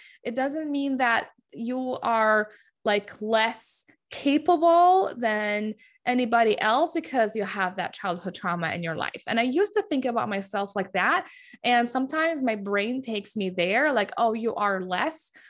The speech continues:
or you're not as smart as an, or you're not as creative because of, because of your childhood trauma." But this is, you know, I always manage my mind around this, that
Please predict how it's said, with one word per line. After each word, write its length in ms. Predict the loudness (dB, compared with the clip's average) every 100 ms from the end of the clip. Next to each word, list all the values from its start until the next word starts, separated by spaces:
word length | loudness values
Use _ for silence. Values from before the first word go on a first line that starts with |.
| -14 0
or 540 | 2 4 4 4 2
you're 140 | -2 -4
not 240 | -2 -2 -2
as 500 | 0 0 -2 -10 -20 _
smart 640 | -14 -6 0 4 4 2 -2 -4
as 140 | -2
an, 140 | -2 -2
or 300 | 2 2 2
you're 160 | 0 0
not 220 | -2 -2 -2
as 240 | -2 -4
creative 600 | -12 -10 -2 0 0 0
because 360 | -2 -2 -2 -2
of, 120 | -4 -10
because 320 | -8 -2 -2 -2
of 140 | -4
your 80 | -4
childhood 320 | -2 -2 -4
trauma." 400 | -4 0 2 0 -2 -18 -20 _
But 380 | 2 4 2 -4
this 220 | -10 -4
is, 300 | -2 -2 -4
you 100 | -2
know, 140 | 0 0
I 180 | 0 0
always 420 | 0 2 -4 -4
manage 240 | -6 -4
my 120 | -4
mind 340 | -2 0 0 0
around 320 | 2 2 2
this, 220 | -2 -4 -4
that 360 | -2 -2 -6